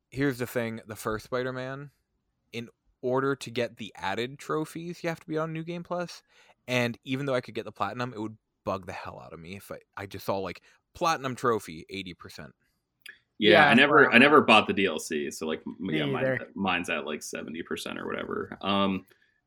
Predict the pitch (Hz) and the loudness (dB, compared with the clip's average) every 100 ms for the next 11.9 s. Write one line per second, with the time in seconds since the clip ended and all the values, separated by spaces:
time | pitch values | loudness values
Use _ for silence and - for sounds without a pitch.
0 | - 117 135 120 120 117 - 127 127 123 | 2 6 8 8 6 2 2 6 8 8
1 | 107 117 107 101 - 92 90 - 98 113 | 6 6 4 2 2 -2 -4 -6 0 2
2 | 113 120 117 185 190 180 175 147 113 107 | 2 0 0 0 0 0 2 2 4 4
3 | 101 95 101 - 101 92 90 - 98 95 | 4 2 2 4 2 4 2 2 2 2
4 | 73 92 92 95 92 90 - 101 98 - | 2 2 2 2 2 2 2 2 2 2
5 | 92 92 90 78 - 85 85 87 - 107 | 2 4 0 -2 -2 0 0 -2 -2 0
6 | 117 - _ - _ _ 104 120 156 165 | -2 -4 _ -20 _ _ 4 6 6 6
7 | 127 - 95 85 85 76 76 104 101 98 | 6 4 4 4 4 0 -2 2 2 0
8 | _ - - 135 160 156 127 120 107 104 | _ -2 8 10 12 10 8 10 10 10
9 | 98 92 - - 90 82 80 73 67 - | 10 8 2 0 4 4 2 -4 -6 -14
10 | - 101 101 104 104 110 113 110 104 101 | -6 -4 0 4 4 6 8 8 6 6
11 | 92 - 90 85 80 87 87 69 - | 4 0 2 2 2 -2 -4 -6 -8